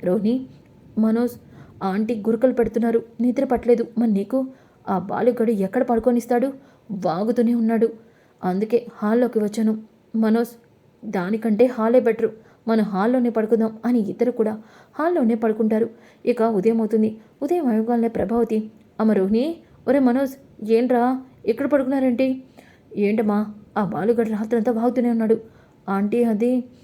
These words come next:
మీరు, మీ గురకల వల్ల నాకు నిద్ర పట్టలేదు, అందుకే ఇక్కడ పడుకున్నాను." "ఎంత కష్టం వచ్చిందమ్మా మీకు? మీ సమస్యని త్వరలోనే నేను ఏదో ఒకటి చేస్తాలేమ్మా" అని చెప్పేసి అంటుంది. ఇంతలోకి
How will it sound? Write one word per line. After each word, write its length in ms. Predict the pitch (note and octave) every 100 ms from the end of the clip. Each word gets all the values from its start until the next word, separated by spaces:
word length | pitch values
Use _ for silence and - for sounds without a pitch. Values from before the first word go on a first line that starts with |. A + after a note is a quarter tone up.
| - - -
మీరు, 360 | A3 A3+ G3+ G3+ G#3 -
మీ 120 | A#3
గురకల 360 | G3+ G3+ A#3+ B3
వల్ల 240 | A#3 A#3+
నాకు 260 | B3 A3+ A3+
నిద్ర 260 | A3+ B3
పట్టలేదు, 420 | B3+ A3+ A3+ A3 A3 - - - -
అందుకే 400 | G3 G3 A3 B3
ఇక్కడ 220 | A#3 A#3
పడుకున్నాను." 540 | G#3+ A3 A3 A#3+ A3 A3 - - _ - - - - -
"ఎంత 180 | A3 G#3+ G3
కష్టం 220 | F3+ B3
వచ్చిందమ్మా 360 | A#3+ A3+ A3
మీకు? 260 | A3 G#3+ A3 G#3 - - -
మీ 120 | G#3
సమస్యని 420 | F3 E3+ A3 B3
త్వరలోనే 460 | B3+ A3+ A3+ B3 A3+
నేను 260 | A3 A#3 B3+ - _ _
ఏదో 240 | - G#3 B3
ఒకటి 200 | A#3 G#3
చేస్తాలేమ్మా" 640 | A3 A3 A3+ A3 G#3+ A3 -
అని 120 | B3+ B3
చెప్పేసి 320 | A3 G#3 A#3+
అంటుంది. 340 | A3+ A3 A3 A3 - - - -
ఇంతలోకి 440 | D4 F#4 C#4+ A3